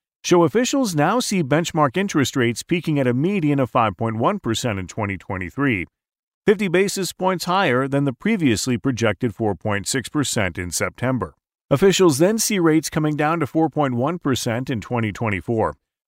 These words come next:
also slightly higher than previously projected. A downshift by the Fed was well telegraphed,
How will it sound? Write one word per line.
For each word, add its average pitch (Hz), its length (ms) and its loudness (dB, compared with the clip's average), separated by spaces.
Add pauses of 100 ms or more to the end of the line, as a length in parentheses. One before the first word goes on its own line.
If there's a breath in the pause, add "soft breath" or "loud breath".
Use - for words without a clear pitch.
also 120 340 2
slightly 110 480 0
higher 107 380 0
than 98 220 -4
previously 104 640 -2
projected. 92 640 -4 (580)
A 135 80 4
downshift 165 640 2
by 147 160 4
the 123 100 0
Fed 135 340 2
was 127 240 0
well 120 180 4
telegraphed, 110 720 0